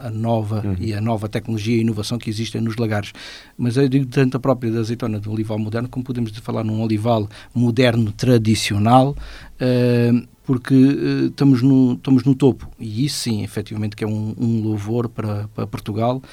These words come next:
Speaker 1: termos essa, essa produção de, com noventa e cinco por cento do nosso pro-,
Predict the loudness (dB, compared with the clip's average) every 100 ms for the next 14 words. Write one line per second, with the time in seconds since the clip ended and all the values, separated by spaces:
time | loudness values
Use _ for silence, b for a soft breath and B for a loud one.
0 | B B -10 -2 0 0 -4 -4 -4 -6
1 | -6 -6 -6 -8 -6 -6 -4 -4 -4 -4
2 | -6 -6 -4 -6 -6 -8 -8 -10 -12 -18
3 | -10 -4 -2 -2 -4 -6 -6 -6 -8 -6
4 | -6 -8 -12 -16 -12 -12